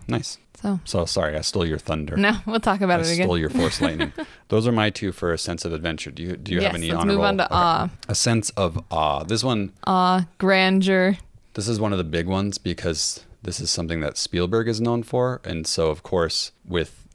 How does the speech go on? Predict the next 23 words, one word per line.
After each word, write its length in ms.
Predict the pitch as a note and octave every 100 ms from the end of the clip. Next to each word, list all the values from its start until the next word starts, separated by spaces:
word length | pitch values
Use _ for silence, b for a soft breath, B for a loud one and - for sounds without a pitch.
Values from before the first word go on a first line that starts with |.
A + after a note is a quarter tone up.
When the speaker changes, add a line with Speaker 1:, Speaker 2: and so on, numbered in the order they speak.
| _ _
Speaker 1:
I 40 | F2
think 180 | G2+ F#2
there's 140 | E2
been 260 | E2+ E2 E2
only 260 | D#2+ D#2 - -
three 420 | - - F2+ E2+ E2
or 100 | D#2+
four, 640 | - F2+ E2 E2 D#2+ D#2 -
maybe 200 | F2 E2+
five, 300 | E2 E2 D#2+
a 80 | -
handful 480 | F2+ A2 G#2+ G2 F2
of 100 | D#2
Spielberg 440 | - F2+ E2 D#2+
films 260 | - D#2+ D2+
that 60 | D#2
have 120 | D#2+
not 340 | D2+ D#2 D#2
been 340 | E2 D#2+ D2+ D2 _
composed 580 | - F2+ C#2+ D#2+ E2 F#2
by 140 | F#2 F#2
John 260 | G2+ G2+
Williams. 540 | G#2 G#2+ A2+ A#2 -